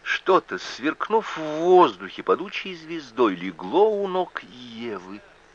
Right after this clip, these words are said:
И, нагнувшись, она увидела в своей руке бриллиантовое колье леди Констанции Кибл. В нашей жизни быть готовым —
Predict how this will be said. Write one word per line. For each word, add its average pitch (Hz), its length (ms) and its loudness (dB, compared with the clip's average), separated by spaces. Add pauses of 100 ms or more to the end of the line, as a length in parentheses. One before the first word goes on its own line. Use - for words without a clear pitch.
(1200)
И, - 160 -6
нагнувшись, 98 1080 -2 (880)
она 87 380 4
увидела 147 640 -4
в - 60 -12
своей 131 400 -6
руке 113 360 -8
бриллиантовое 107 1200 -2
колье 120 760 -4 (880)
леди 143 720 0
Констанции 92 1400 -2
Кибл. 87 360 -18 (3500)
В 123 100 -10
нашей 196 440 10
жизни 165 420 0
быть 175 280 -2
готовым — 196 720 8